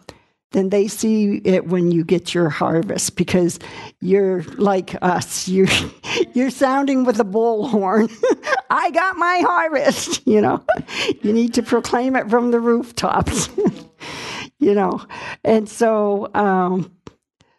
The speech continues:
in Mark four, verse thirty to thirty-two,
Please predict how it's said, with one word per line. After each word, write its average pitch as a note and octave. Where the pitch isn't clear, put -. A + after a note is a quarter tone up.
in A3+
Mark A3+
four, A#3
verse G#3
thirty G#3+
to G#3
thirty-two, G3